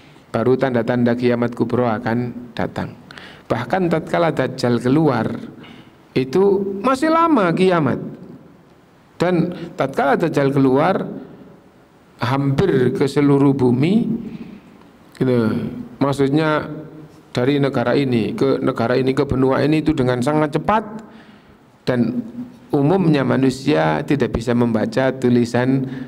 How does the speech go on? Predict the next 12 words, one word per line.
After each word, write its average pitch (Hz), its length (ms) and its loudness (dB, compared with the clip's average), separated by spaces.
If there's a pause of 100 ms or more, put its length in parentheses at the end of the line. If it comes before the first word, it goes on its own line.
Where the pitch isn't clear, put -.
(160)
kafir 117 500 0
yang 113 100 -2
ada 120 200 0
di 120 120 -2
jidatnya. 98 640 -4 (1300)
Lah, 202 120 0
sekarang 214 480 2
di 160 120 0
muka 190 240 2
bumi 175 320 2
siapa 202 400 0
yang 175 280 -2